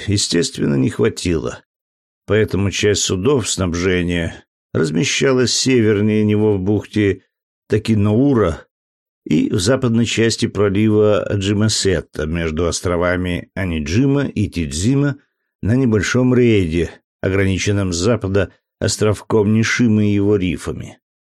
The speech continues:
Поскольку эта стоянка также имела разведанные и обвехованные выходы в восточном, северо-западном и южном направлениях, именно там стали крейсера "Светлана" и "Богатырь",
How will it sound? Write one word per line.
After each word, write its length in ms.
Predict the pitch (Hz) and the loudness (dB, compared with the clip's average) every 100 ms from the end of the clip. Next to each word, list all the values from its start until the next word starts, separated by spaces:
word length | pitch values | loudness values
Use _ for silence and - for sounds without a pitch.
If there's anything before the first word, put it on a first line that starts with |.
| _ _ _ _ _ | _ _ _ _ _
Поскольку 420 | 113 107 120 120 | -4 0 -2 0
эта 240 | 92 - 139 | 0 0 -2
стоянка 600 | - 127 135 135 117 120 | 0 0 2 2 0 -2
также 440 | - 123 95 107 | 0 2 2 2
имела 600 | 113 120 113 107 98 87 - | 2 2 2 2 2 0 -4
разведанные 1000 | - 104 104 104 110 101 104 104 101 98 | -2 0 2 2 2 2 0 0 0 -2
и 340 | - 113 113 - | -2 0 0 0
обвехованные 1160 | 107 95 98 101 - 110 101 98 98 98 92 | -2 0 -2 0 2 4 4 2 0 0 0
выходы 680 | 95 156 - 95 73 - - _ _ - | 0 -2 0 -2 -2 -6 -10 _ _ -10
в 160 | 85 | -4
восточном, 760 | 87 101 - 101 98 - 90 87 | -2 -2 -2 -2 -2 -2 -4 -4
северо-западном 920 | - 98 90 90 92 98 92 90 95 | -2 -2 0 -2 0 -2 -2 -2 -2
и 60 | 95 | 0
южном 420 | 95 87 80 85 | -2 -2 -2 -2
направлениях, 840 | 82 85 87 113 143 104 87 - _ _ _ _ | -4 -2 0 2 2 2 0 -4 _ _ _ _
именно 300 | - 190 156 | -2 0 0
там 260 | 135 127 120 | 0 0 0
стали 340 | 113 110 107 | 0 0 0
крейсера 560 | 104 98 92 98 95 95 | 0 -2 -2 0 0 0
"Светлана" 640 | 87 90 78 98 98 98 | 0 -4 -4 -2 0 0
и 40 | 95 | -2
"Богатырь", 760 | 95 90 92 98 73 69 - | -2 -2 -4 -2 -4 -6 -14